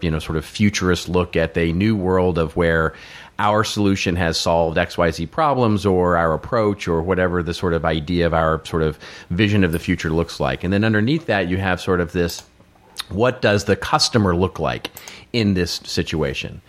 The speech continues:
In other words, let's assume that this, this quote unquote new future has been realized.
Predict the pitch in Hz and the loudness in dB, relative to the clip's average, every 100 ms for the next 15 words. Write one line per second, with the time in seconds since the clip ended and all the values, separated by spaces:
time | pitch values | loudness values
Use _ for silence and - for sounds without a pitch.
0 | - - 101 95 92 - - - 127 110 | -10 0 2 4 2 0 -8 -2 0 2
1 | - 147 135 123 - 101 95 - 92 - | 2 2 2 2 2 2 2 0 0 2
2 | 107 98 95 101 98 98 110 101 - 107 | 2 2 2 0 2 2 4 2 0 0
3 | 107 95 90 92 85 87 85 147 143 98 | 2 0 0 0 0 0 0 0 2 4
4 | 85 87 | 4 2